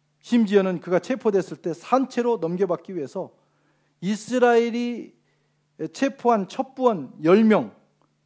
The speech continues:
금 한 개 트럭, 그리고 트랙터 이런 것들을 넘-, 주기로 하고 코엔을 얻고자 했지만 그들은 코엔을 넘겨주지 않았어요.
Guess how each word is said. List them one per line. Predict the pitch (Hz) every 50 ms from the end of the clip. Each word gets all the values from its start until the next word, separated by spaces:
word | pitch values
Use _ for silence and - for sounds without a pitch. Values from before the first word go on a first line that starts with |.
| _ _ _
금 | - - 226 233 240 214 170 139 - _ _ _ _ _ _
한 | _ - - 285 294 247
개 | 269
트럭, | - - - 180 175 170 - - _ _ _ _ _ _ _ _ _ _ _ _ -
그리고 | - 233 247 226 233 226
트랙터 | - - - 311 - - - - 240 - - - _ _ _ _ _ _ _ _ _ _ _ _ _ _ - 196
이런 | 226 285 294 277
것들을 | 269 269 269 - 277 285 302 320 339 330 _ _ _ _ _ _ _ _ _
넘-, | - 196 247 277 285 220 - -
주기로 | - - 240 233 294 302 285 269
하고 | - 233 233 285 302 294 294 - - _ -
코엔을 | - 247 285 294 285 254 254 220
얻고자 | 190 - - 208 185 185
했지만 | 175 156 - - 151 165 160 131 101 _ _ _ _ _ _ _ _ _ _
그들은 | - 165 160 170 160 156 143
코엔을 | - - 202 196 175 151 151 160 165 170 - _ _ _ _ -
넘겨주지 | 147 147 156 147 151 143 123 120 117 120 139 139
않았어요. | 123 120 113 - - - _